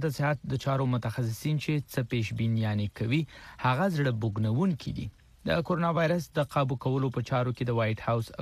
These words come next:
کوارډینیټرې ډاکټرې ډیبرا برکس د اتوار یا یکشنبې په ورځ ویلي وو چې متخصصینو په امریکا کې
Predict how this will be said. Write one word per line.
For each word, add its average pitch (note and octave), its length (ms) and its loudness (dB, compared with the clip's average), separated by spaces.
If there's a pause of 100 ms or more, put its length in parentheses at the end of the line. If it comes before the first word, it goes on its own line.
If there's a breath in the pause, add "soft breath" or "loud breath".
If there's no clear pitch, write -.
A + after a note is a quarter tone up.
(120)
کوارډینیټرې A2+ 760 0 (520 loud breath)
ډاکټرې D3+ 580 2
ډیبرا A#2 260 2 (160)
برکس A2+ 400 0 (320)
د - 140 0
اتوار D#3+ 400 0
یا B2+ 100 2
یکشنبې A#2+ 480 0
په A2+ 80 0
ورځ A2 240 0
ویلي C3 320 2
وو D3 120 0
چې D3 80 2 (520 loud breath)
متخصصینو E3+ 880 0
په C3 160 2
امریکا B2+ 400 2
کې D3 180 0